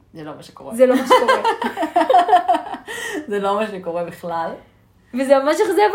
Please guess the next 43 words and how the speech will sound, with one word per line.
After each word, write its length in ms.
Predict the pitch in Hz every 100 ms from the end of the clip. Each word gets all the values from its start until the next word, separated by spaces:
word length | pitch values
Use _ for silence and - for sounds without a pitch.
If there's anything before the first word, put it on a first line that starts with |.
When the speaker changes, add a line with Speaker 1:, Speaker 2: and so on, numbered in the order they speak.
| 427
Speaker 2:
אותי, 120 | 302
הייתי 340 | 262 269 320
כזה, 340 | 277 254 233 202 - _ -
"מה?" 240 | 220 269 480 - - _ _ _ _ _ _ _ _ _ _ _
טוב. 260 | 233 226 226 - -
Speaker 1:
זה 60 | 214
לא 100 | 226
מה 60 |
שקורה. 320 | 254 - 190 160 196
בעצם 240 | 233 349 339
מה 60 | 311
שקורה, 420 | 330 254 226 214 220
היא 140 | 196 196
אומרת, 240 | 214 233 180
יש, 300 | 196 214 233 190 185 -
יש 200 | 214 208
הכרזה 460 | 233 - 180 175 202 220
של, 140 | 220 190 170 165 160
למשחק, 380 | 156 151 - 339
היא 80 | 233
אומרת, 100 | 226
"בדרך 180 | 214 240
כלל 200 | 262 226 190
לא 140 | 220
מ-, 460 | 233 233 226 - 208
מדברים 400 | 202 190 196 190
עם 100 | 185
המתמודדים 440 | 180 180 180 190
יותר 200 | 180 170
מדי, 200 | 180 247 240
יש 220 | 185 208
להם 140 | 196
את 140 | 180 175
ה-, 220 | 165 156 - - _ _
בעצם 380 | 190 196 196 190
כל 220 | 185 226 214
ערב 380 | 202 214 202 175
מראים 460 | 170 180 214 185 180
מי 220 | 185 202 180
מת, 380 | 233 311 -
יש 220 | 190 185 -
את 60 |
ההמנון, 420 | 180 180 226 349